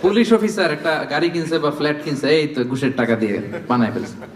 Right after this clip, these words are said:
পুলিশ অফিসার মানেই কি সবাই ঘুষ খায়? হ্যাঁ, ঘুষ খায় একটা বড় সংখ্যক, কিন্তু এখনো অনেক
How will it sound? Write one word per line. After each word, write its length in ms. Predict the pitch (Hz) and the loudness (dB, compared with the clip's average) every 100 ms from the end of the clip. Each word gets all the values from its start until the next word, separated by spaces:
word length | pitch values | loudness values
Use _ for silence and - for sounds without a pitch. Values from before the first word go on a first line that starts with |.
| - - - 139 - | -20 -18 -16 -16 -2
পুলিশ 300 | 147 156 160 | 2 4 2
অফিসার 280 | 175 175 175 | 0 0 -2
মানেই 280 | 165 170 196 | 0 0 -2
কি 100 | 214 | -2
সবাই 240 | 190 190 | 2 4
ঘুষ 260 | 175 190 - | 2 -2 0
খায়? 200 | 127 175 | -2 -2
হ্যাঁ, 1040 | - 175 - - - - - - - 92 117 | -8 -12 -8 -4 -4 -4 -6 -8 -10 -8 2
ঘুষ 240 | 175 175 | 2 2
খায় 140 | 190 156 | 0 0
একটা 160 | 147 | 0
বড় 200 | 143 143 | 0 0
সংখ্যক, 320 | 143 131 123 - | 0 -4 -4 -4
কিন্তু 240 | 135 135 | -4 0
এখনো 400 | 120 - 165 160 | 0 2 0 2
অনেক 300 | 135 131 120 | 4 4 2